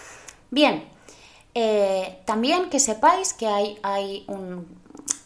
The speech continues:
hay unas... Eh, ¿cómo se dice? No me sale la palabra. Bueno,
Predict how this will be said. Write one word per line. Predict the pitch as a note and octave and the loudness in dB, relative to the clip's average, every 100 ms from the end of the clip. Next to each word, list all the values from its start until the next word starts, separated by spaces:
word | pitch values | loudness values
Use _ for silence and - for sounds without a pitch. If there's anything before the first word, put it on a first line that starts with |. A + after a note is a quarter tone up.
| _ _ _ | _ _ _
hay | G3+ G3+ G3+ | -2 -2 -2
unas... | A3 G#3+ G#3 G3 F#3 F3+ F3 F3 - - - | -4 -2 0 0 0 0 -2 -2 -2 -2 -6
Eh, | F#3+ F3+ F3 E3+ E3 E3 E3 - - F3+ | -6 -4 -4 -6 -6 -8 -12 -14 -16 -4
¿cómo | A3 A#3 | 0 2
se | B3 A3+ | 0 0
dice? | F#3+ F3 - D#3+ - | -2 -8 -12 -14 -8
No | F#3+ | 0
me | A3 G#3+ | 2 2
sale | A#3 G#3+ G#3+ F#3 | 2 2 2 2
la | G3 F#3+ | 0 0
palabra. | G3+ F3 E3 E3 D3+ - - - - | 0 0 -2 -4 -8 -14 -20 -8 2
Bueno, | A3 | 2